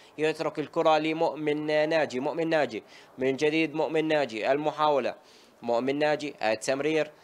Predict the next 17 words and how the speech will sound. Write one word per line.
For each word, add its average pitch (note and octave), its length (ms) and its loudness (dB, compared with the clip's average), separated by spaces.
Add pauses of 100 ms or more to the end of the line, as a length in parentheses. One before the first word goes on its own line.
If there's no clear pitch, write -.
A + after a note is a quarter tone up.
(440)
إلى B2 200 4
حاتم D3+ 560 -2
نابلسي، D3+ 580 -2
محاولة C#3 500 2 (140)
إرسال D3+ 460 0
كرة D#3 220 0
إلى D3 220 2
مجد D#3 360 -2
الغايب، D#3+ 420 2
لكن D#3 360 0
بهاء D3+ 440 0
الأسدي B2 640 -4 (420)
يقطع C3 600 0
هذه A#2+ 340 -2
الكرة، B2+ 440 -2 (380)
التمرير C#3 560 0
باتجاه C#3 520 0